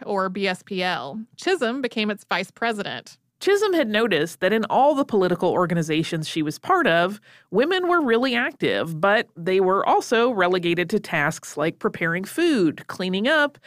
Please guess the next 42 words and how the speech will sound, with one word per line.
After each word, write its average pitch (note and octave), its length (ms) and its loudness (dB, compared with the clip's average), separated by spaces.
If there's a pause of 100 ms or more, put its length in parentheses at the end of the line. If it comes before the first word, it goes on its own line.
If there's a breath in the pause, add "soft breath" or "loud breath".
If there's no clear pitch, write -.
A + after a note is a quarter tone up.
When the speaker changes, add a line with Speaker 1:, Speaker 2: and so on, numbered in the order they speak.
(200 loud breath)
Speaker 2:
and A#3+ 140 -4
organizing F3+ 600 2
events D3 460 -2
and D3+ 180 -8
raffles. E3 720 -4 (500 soft breath)
Many D4 440 0
of A3 80 -2
the G#3+ 120 -2
organizations F#3 760 0
were F#3 120 0
integrated, D#3+ 720 -4
but F3+ 80 2
essentially B3 800 0
segregated G#3 720 0
themselves D#3 560 0
when F#3 100 -2
it - 80 -8
came F#3 280 -4
to F#3+ 180 -4
things C#3+ 280 -6
like F3 160 -2
seating D4 380 -2
arrangements. C3+ 800 -4 (540 loud breath)
Chisholm G#4 400 2
thought B3 260 2
all G3+ 380 4
of E3+ 100 0
that D3+ 180 2
needed D#3 280 -2
to D#3+ 100 -2
change, D#3 540 0
so G3+ 380 2
she - 260 -2
ran F4+ 220 0
for D4 120 0
president C#4 540 0
of D#3 140 -4
the F3 60 -2
B D#3 200 0
S C#3 160 -2
P C#3 240 -2
L. A2+ 340 -4